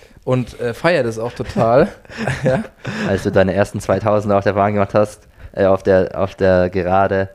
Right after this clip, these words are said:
Speaker 2: und da waren wir im Auto gesessen, äh, halt von unserem, haben das auf Strava gesehen und dann hast, hat irgendjemand die Zeiten vorgelesen von deinen zweitausend und alle waren so, "Ach, der Claudio, ah,
Speaker 1: <laughs>
Speaker 2: ist er wieder viel zu schnell gerannt." Und alle war, ich war so, "Ja gut, war ja eigentlich klar" und was weiß ich.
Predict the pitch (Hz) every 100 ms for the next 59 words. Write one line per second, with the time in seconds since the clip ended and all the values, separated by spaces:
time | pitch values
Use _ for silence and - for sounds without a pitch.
0 | - - - - 104 98 95 98 98 95
1 | 107 110 104 101 107 101 95 - - -
2 | - - - 98 - - 92 95 92 90
3 | - - - - 98 92 92 - 95 101
4 | 98 95 98 98 90 90 92 90 - 95
5 | 104 92 92 107 98 95 98 98 98 95
6 | 92 95 90 90 95 95 92 95 92 87
7 | 92 90 90 95 101 110 104 107 92 92
8 | 98 92 98 104 117 117 110 285 240 -
9 | - 403 127 127 117 117 117 120 - -
10 | 123 113 113 117 113 175 127 196 170 117
11 | 120 120 117 117 123 113 107 113 117 101
12 | 92 95 98 98 107 120 - 117 117 113
13 | 107 104 110 - 110 104 113 110